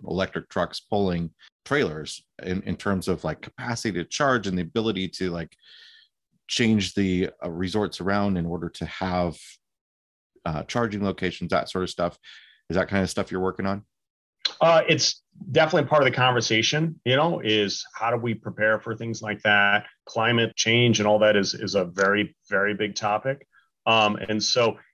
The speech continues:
Speaker 2: if we continue to move in that direction, then we're absolutely gonna do what we need to do to make sure the guests have that good experience. And so, you know, not to get too into the nitty-gritty details of, okay, we're gonna increase ampage for every single site across the United States or anything like that.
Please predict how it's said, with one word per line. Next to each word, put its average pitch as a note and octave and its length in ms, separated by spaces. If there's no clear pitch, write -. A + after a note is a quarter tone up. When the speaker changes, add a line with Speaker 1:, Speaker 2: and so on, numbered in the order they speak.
Speaker 2:
if A2+ 160
we B2 120
continue C3 480
to A#2 100
move A2+ 300
in A2+ 80
that G#2+ 160
direction, G#2 480
then G#2+ 140
we're G#2 200
absolutely A2 500
gonna G2+ 200
do G2+ 140
what G2 180
we G2+ 180
need G2 220
to F#2 80
do G#2+ 180
to B2 80
make G#2+ 200
sure G#2 200
the F#2+ 100
guests F#2+ 340
have F#2 280
that F#2 140
good F#2+ 120
experience. F2 540
And F2+ 100
so, G2+ 400
you A2+ 80
know, A2 100
not A#2 260
to A2 80
get G#2+ 200
too A2 180
into G#2 160
the F#2+ 280
nitty-gritty G#2 480
details G2 420
of, F2+ 120
okay, F#2 180
we're F2+ 160
gonna F#2+ 180
increase F#2 400
ampage F2+ 420
for F#2+ 160
every F2+ 180
single F2+ 240
site F2+ 240
across F#2 300
the F#2+ 60
United F#2 160
States F#2+ 320
or G#2 100
anything A2 320
like F2+ 220
that. A#2+ 300